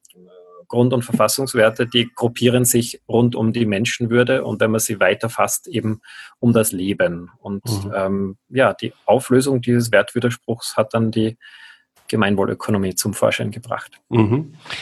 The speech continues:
Speaker 2: Der, die, die Hinleitung, äh, passt da natürlich perfekt. Dann haben Sie zweitausendzehn, weil bis dahin haben Sie gesagt, ja, attac und dann zweitausendzehn die Gründung von dem Verein zur Förderung der Gemeinwohlökonomie.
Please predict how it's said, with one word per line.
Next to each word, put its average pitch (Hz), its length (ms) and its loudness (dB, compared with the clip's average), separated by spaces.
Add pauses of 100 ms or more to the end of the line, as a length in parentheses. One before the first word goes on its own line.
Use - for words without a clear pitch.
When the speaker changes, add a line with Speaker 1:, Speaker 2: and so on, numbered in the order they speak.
(180)
Speaker 2:
Der, 113 300 4
die, 123 320 2
die 120 140 2
Hinleitung, 151 600 4
äh, 127 360 0
passt 123 440 -6
da 117 100 4
natürlich 120 400 0
perfekt. - 480 -2
Dann 120 180 4
haben 135 160 2
Sie 147 280 2
zweitausendzehn, 127 1000 2
weil 107 140 4
bis 107 180 -4
dahin 120 220 2
haben 113 100 0
Sie 110 60 -2
gesagt, 113 320 -2
ja, 117 200 2
attac - 540 -2
und 110 240 0
dann 117 160 0
zweitausendzehn 117 880 -2
die 123 140 -4
Gründung 135 560 4 (320)
von 123 160 2
dem 120 160 4
Verein 135 500 2
zur 127 220 -2
Förderung 131 640 2
der 113 160 0
Gemeinwohlökonomie. 110 1400 2